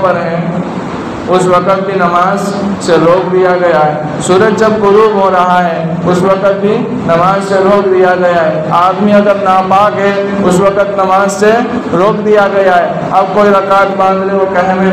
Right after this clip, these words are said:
नमाज ही तो पढ़ रहा हूँ, कौन सा गुनाह कर रहा हूँ?"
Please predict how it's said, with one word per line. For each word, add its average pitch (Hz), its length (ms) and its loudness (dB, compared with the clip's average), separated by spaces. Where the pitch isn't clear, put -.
नमाज 170 360 0
ही 208 100 -2
तो 233 80 2
पढ़ 214 180 -2
रहा 214 220 0
हूँ, 190 220 -4
कौन 185 260 -4
सा 175 100 0
गुनाह 160 460 -2
कर 156 100 0
रहा 151 280 2
हूँ?" 190 560 0